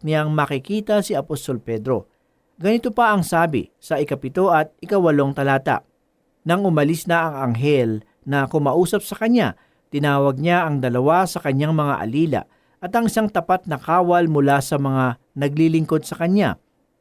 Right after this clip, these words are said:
Pagkatapos maisalaysay ang lahat ng mga bagay sa kanila, sila'y isinugo niya sa Joppa. Ang mga tao na inutusan ni Cornelio ay hindi nahirapan sa paghahanap sa bahay ni Simon,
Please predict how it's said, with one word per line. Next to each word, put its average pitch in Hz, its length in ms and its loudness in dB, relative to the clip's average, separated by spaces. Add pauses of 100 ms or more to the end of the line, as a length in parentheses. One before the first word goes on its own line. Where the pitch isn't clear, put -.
Pagkatapos 143 580 -2
maisalaysay 139 920 0
ang 131 160 0
lahat 131 320 0
ng 139 100 -4
mga 123 240 0
bagay 160 540 2
sa 156 160 -8
kanila, 127 420 0 (300)
sila'y 180 400 0
isinugo 160 500 0
niya 135 400 2 (220)
sa - 240 -4
Joppa. 113 480 -2 (500)
Ang 220 220 0
mga 208 240 2
tao 202 340 4
na 170 240 0
inutusan 180 720 0
ni 156 60 -4
Cornelio 135 840 -2
ay 196 160 2
hindi 202 240 2
nahirapan 147 800 0 (240)
sa - 240 -6
paghahanap 180 720 0
sa 165 80 -4
bahay 151 560 2
ni 143 80 -2
Simon, 156 420 -2